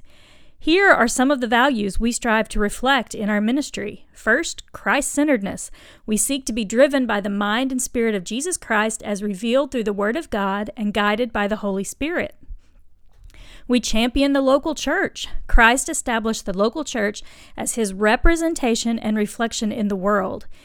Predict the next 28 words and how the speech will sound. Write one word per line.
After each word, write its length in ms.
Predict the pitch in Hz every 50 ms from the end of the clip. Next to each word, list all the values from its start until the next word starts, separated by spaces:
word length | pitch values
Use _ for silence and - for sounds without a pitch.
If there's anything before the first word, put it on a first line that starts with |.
| - - - -
It 100 | - 202
is 140 | 220 208 -
through 320 | - - 254 277 349 415
the 100 | 403 370
church 460 | - - - 208 196 196 202 - - -
that 180 | 220 220 214
God 320 | - 233 214 240 262 302 277
takes 320 | - 269 254 202 - -
people 300 | - 240 240 - 247 202
with 100 | 208 185
different 380 | - 233 220 - 226 - - -
personalities 720 | - 226 247 269 - - 269 262 262 269 277 277 269 320
and 160 | 359 370 302
gifts, 480 | 247 240 214 202 208 208 - - - - - - - - - -
unifies 680 | - 202 220 277 349 415 381 - - 254 233 233 233 226
them 260 | 214 226 220 226 240 - -
as 160 | 214 190 214
a 100 | 196 196
single 440 | - - - 240 262 320 381 381 -
body, 540 | - 233 202 190 190 202 185 196 220 220 - -
and 160 | - 220 214
equips 460 | 208 214 - - 320 349 349 - -
them 260 | - 240 214 208 208 208
to 120 | - 220
care 260 | - - - 233 226 220
for 220 | - 226 202 -
each 240 | 220 208 196 - 226
other 420 | 240 269 277 349 359 370 381 -